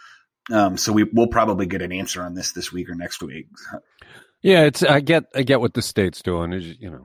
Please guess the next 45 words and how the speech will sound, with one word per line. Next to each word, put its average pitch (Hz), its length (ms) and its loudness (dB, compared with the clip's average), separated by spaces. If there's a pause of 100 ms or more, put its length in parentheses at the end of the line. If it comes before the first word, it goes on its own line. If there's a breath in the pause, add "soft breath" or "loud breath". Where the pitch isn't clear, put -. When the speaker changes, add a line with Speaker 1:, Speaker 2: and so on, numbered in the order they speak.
Speaker 2:
as 76 60 -20
you 82 80 -16
know, 82 240 -10 (100)
the, 80 140 -10 (100)
the, 92 120 -14 (100)
the - 80 -14
prisons 80 400 -4
were 82 140 -8
rocked 82 420 -2
by 76 160 -4
this 76 200 -6
thing 78 220 -6
at 73 120 -10
the - 60 -10
beginning, 80 520 -6
and 76 100 -6
they 78 80 -8
had 80 120 -2
to 69 80 -8
scramble 78 500 -2
to - 120 -14
keep - 260 -6
it 76 100 -8
down. 85 320 0
And 80 100 -2
one 76 120 -2
of 78 100 -6
the 76 80 -6
things 76 240 -8
they 76 140 -4
did 90 260 2
is, 76 180 -4
"We 80 140 -4
won't 80 220 -2
take 85 240 -2
inmates 82 420 -2
unless 78 300 -2
we 82 100 -4
know 82 180 2
they 80 120 2
don't 80 180 -2
have 80 160 -6
covid 82 380 0
coming 80 320 -2
in." 85 440 2